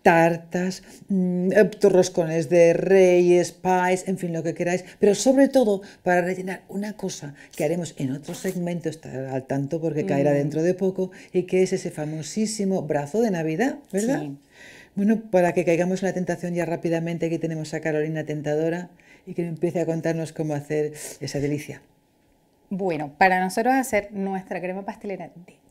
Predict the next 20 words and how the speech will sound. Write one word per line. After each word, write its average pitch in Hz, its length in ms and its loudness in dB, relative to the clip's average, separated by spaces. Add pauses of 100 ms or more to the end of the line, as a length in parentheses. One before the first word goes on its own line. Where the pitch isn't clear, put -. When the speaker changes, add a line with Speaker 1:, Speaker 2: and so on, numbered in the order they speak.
Speaker 2:
chocolate, - 640 -20 (500)
vamos 185 300 -4
a 190 80 -2
necesitar 208 680 -2 (960)
un 220 120 -2
litro 220 240 0
de 254 120 4
leche, 277 320 2
que 277 60 -12
son 196 300 -6
cuatro 190 380 0
tazas, 269 520 -2 (1200)
cuatrocientos 190 580 -2
gramos 208 260 -2
de 220 60 0
azúcar, 262 500 2
que 220 80 -6
son 170 400 -6
dos 160 260 -12
tazas 269 640 -2